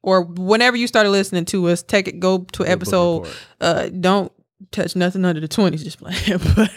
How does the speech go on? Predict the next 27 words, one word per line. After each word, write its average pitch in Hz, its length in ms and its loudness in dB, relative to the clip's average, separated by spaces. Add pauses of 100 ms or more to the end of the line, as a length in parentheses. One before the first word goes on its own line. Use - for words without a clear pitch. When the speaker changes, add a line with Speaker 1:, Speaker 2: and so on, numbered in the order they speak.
(500)
Speaker 1:
<laughs> 262 1600 2
please. 214 440 2 (420)
I'm 381 60 -12 (180)
listening 233 240 -6
to 269 60 -8
Speaker 2:
Oh, - 0 -
Speaker 1:
episode 311 80 -2
Speaker 2:
very 302 120 -4
Speaker 1:
one. - 100 -6
Speaker 2:
ashy. 95 400 -10 (720)
Speaker 1:
Um, 175 440 0
but 208 120 2
yeah, 175 240 2
and, 170 200 -4
and 214 140 -4
tell 302 180 2
us, 277 100 0
what 226 200 -4
do 254 60 0
you, 240 200 -2 (100)
what 214 140 -4
you, 214 160 -4
what 196 120 -2
do 208 60 -2
you 208 120 -2
see 202 240 -2
as - 420 -6